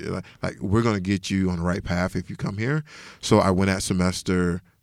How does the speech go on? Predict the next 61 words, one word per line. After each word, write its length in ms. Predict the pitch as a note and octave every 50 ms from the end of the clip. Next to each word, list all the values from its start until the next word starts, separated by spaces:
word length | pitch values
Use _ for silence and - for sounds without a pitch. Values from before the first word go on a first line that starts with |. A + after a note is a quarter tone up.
| _ _
and 140 | - F#2 F2
went 220 | F2+ F#2+ F2+ -
there 360 | - - F2 F2 F2 F2 E2+ E2
to, 260 | - - F2+ E2+ E2+
to 100 | D#2 D#2+
play 160 | - D#2+ E2+
college 260 | E2+ F#2 E2+ E2+ E2+ D#2
basketball, 380 | F2 E2+ E2+ - - F#2+ E2+
but 120 | E2 D#2+ E2
I 20 |
had 160 | F2+ F2+ F2 -
to 60 | -
sit 260 | - - B2+ B2+ -
a 60 | G#2
semester. 580 | - - F#2+ F#2+ D#2+ E2+ - - - D#2+ D2+ - - - - - - - -
Um, 200 | - G2 F#2 F2 F#2
he 60 | F#2
was 120 | F#2 F2
like, 140 | F#2+ F2 - -
"Hey, 140 | A2 G2+
if 220 | F2+ F#2 F2+ - -
you 160 | G2+ G#2+ A2
make 380 | G#2 G#2 G#2 G2 G2 - - F#2
a 60 | -
two 180 | - - A2+
point 240 | F2+ - G2+ F#2+ F2
five 240 | - F#2+ F2+ F2+ F2+
G 160 | E2+ F2+ F2+
P 240 | E2+ - F#2 F2+ F2+ F2+
A 40 | E2+
or 60 | E2+
more, 500 | F#2+ C#3 D#3 C3+ G#2 F#2+ F#2 F2+ F2 - - - _ _ _ _ -
I'll 160 | G#2+ G#2+ G2+ G2
let 200 | G2 F#2+ - -
you 60 | F#2+
play 240 | F2+ F#2+ F#2+ F#2 F#2
the 100 | F2 E2+
following 440 | - G2+ F2 F2 E2+ E2+ E2 E2+
year." 420 | F#2+ F#3 G3 F#3 F#2 D#2+ A#1+ - - - - - - - - - -
Um, 240 | G#2 F2+ F2+ F2 F2
and 100 | F#2 F#2+
I 40 | G2+
ended 120 | G#2+ G2+
up 60 | F#2+
making 180 | F#2+ F#2 E2+ E2
a 40 | D#2+
three 180 | - A2+ A#2
point 220 | G#2+ - F#2+ - E2
five 240 | F2 D#2 C#2+ D#2+ F2
G 160 | - F2+ E2+
P 160 | - F2+ F2
A. 100 | D#2+ E2+
It 80 | F2 G2
was 100 | F2 E2
the 40 | D#2+
first 220 | - - G3+ F#3 -
time 400 | A2+ F#2+ F2+ F2+ F2 F2 F2 -
I 80 | - F2+
actually 260 | F2 F2 - - F#2 E2+
sat 260 | - - F2 - F2+
down 420 | F2+ E2+ E2+ E2+ E2 E2 E2 F2